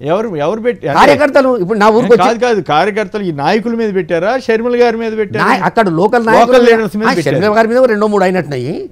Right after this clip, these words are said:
Speaker 2: లోకల్
Speaker 1: ఏ,
Speaker 2: నాయకులు
Speaker 1: వా-, ఆవిడ మీద ఎందుకు ఆయన?
Speaker 2: ఈమె పైసలు ఇస్తా అని చెప్పి జనాలను తీసుకొచ్చారు.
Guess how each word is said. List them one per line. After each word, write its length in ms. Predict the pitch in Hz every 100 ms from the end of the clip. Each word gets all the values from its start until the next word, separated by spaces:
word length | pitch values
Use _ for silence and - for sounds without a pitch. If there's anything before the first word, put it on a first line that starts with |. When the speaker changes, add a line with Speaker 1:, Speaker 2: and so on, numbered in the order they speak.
| -
Speaker 2:
లోకల్ 240 | 165 226
Speaker 1:
ఏ, 40 | 254
Speaker 2:
నాయకులు 240 | 247 254
Speaker 1:
వా-, 120 | 233
ఆవిడ 260 | 220 226 262
మీద 180 | 269 262
ఎందుకు 220 | 247 240
ఆయన? 360 | 240 220 233 240 240 240 _ _ -
Speaker 2:
ఈమె 120 | 262
పైసలు 320 | 208 247 269
ఇస్తా 160 | 233 254
అని 120 | 247
చెప్పి 360 | 240 247 233
జనాలను 360 | 208 220 240 233
తీసుకొచ్చారు. 480 | 233 240 233 226